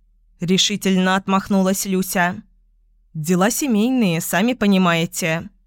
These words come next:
"Ваша сестра вас ненавидит. Я её тоже. Однако на тот факт, что мы родственники, это никак не влияет".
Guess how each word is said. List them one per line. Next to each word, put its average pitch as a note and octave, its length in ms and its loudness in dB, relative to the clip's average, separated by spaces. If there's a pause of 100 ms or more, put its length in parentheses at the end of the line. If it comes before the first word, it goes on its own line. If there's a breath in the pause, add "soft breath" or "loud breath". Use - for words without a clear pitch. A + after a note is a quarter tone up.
(880)
"Ваша F3+ 440 0
сестра G#3 500 -2
вас F3 280 -4
ненавидит. G3 1000 0 (580)
Я F#3 300 0
её F3+ 220 2
тоже. G#3+ 580 -2 (480)
Однако A3 400 2
на A3 100 2
тот A3 220 -2
факт, A3 280 -2
что - 200 -2
мы G#3 140 4
родственники, F3+ 680 -2
это A3+ 300 -4
никак G3 400 0
не F3 100 2
влияет". F#3 720 -2